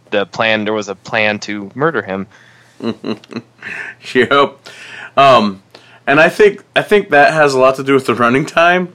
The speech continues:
Speaker 2: I think they just eventually just gave up and stopped filming, and that's why it's such a short running time, 'cause there's moments in this movie it feels like we're missing things, we're missing information.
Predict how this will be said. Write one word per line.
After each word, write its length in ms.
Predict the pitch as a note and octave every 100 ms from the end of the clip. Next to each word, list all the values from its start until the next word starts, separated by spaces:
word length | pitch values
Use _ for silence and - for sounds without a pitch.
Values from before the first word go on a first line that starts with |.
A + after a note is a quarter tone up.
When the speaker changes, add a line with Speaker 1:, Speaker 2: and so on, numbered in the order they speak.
| _
Speaker 2:
I 80 | A#2+
think 240 | D#3+ F3+
they 100 | F3
just 200 | C#3+ B2+
eventually 480 | A2+ A2 A#2+ - A2
just 320 | G#2 - - _ _ _
gave 200 | - A2
up 200 | G#2+ A2 G#2+
and 80 |
stopped 320 | - A#2 A2+ -
filming, 540 | A2 G#2+ A#2+ B2+ C3+ - - - - - -
and 140 | A#2
that's 220 | A#2+ B2 C3
why 180 | B2+
it's 100 | A#2+ -
such 180 | B2+
a 20 | B2
short 240 | B2+ A#2+
running 220 | A2+ A#2
time, 220 | B2 C3 C3
'cause 160 | D#3
there's 140 | G3+ E3+
moments 320 | D#3 E3 D3+
in 80 | C3+
this 120 | A#2+
movie 280 | C3 C#3+ A#2+
it 80 | G2+
feels 300 | C3+ B2+ C3
like 180 | A#2 A2
we're 100 | G2+
missing 640 | F#2+ G2 - A#2+ B2 B2+
things, 580 | C3 B2 B2+ C3 C3 A2+
we're 100 | G#2
missing 320 | G#2 A#2 A2+
information. 760 | A2 A#2 G#2+ G#2+ A2 B2 A#2+